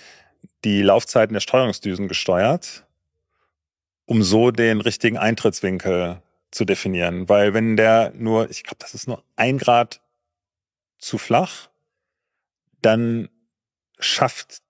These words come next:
die Sonde nicht den Eintritt und wird abgestoßen. Und wenn es eben ein Grad zu steil ist,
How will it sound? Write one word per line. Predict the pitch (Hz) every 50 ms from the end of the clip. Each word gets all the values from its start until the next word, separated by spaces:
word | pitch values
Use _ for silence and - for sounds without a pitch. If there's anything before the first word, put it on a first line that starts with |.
| -
die | - 113
Sonde | 101 104 113 113 120 117 120 117 113 110
nicht | 110 107 - -
den | 117 -
Eintritt | 101 110 110 - 139 120 - -
und | - 110 98
wird | 117 -
abgestoßen. | - - - - 117 92 - - - 92 87 87 - - - - - _ _ _ _ - - - - - _ _ _ _
Und | - 110 98
wenn | 110 117
es | 110 -
eben | 123 110 110
ein | 113
Grad | 107 110 110 113 -
zu | - 117
steil | - - - - 127 143 160 131
ist, | 113 156 190 - - - - - -